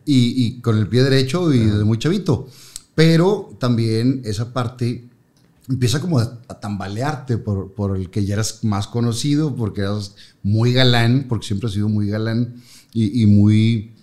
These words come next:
Speaker 1: Eres un güey encantador, porque literal es un güey encantador. Platicas con, con las personas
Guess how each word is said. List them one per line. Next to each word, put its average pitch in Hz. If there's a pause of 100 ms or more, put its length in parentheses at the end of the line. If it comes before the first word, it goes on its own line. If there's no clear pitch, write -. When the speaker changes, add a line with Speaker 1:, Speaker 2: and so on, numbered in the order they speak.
(180)
Speaker 1:
Eres 127
un 143
güey 127
encantador, 107 (400)
porque 104
literal 110
es 123
un 107
güey 117
encantador. 117
Platicas 107
con, 127
con 113
las 101
personas 113